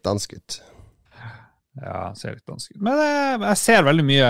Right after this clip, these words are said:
Speaker 2: live, eh, Metallica-greier på YouTube av og til, så da ser jeg jo dem hele tiden.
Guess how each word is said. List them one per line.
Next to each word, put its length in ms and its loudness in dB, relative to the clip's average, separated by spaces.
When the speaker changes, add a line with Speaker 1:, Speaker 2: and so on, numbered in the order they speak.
Speaker 2:
live, 480 4
eh, 360 -4
Metallica-greier 920 -2
på 80 -10
YouTube 300 -12
av 80 -12
og 80 -20
til, 180 -16
så 320 -12
da 320 -6
ser 320 -4
jeg 80 -6
jo 80 -10
dem 160 -4
hele 240 0
tiden. 280 -2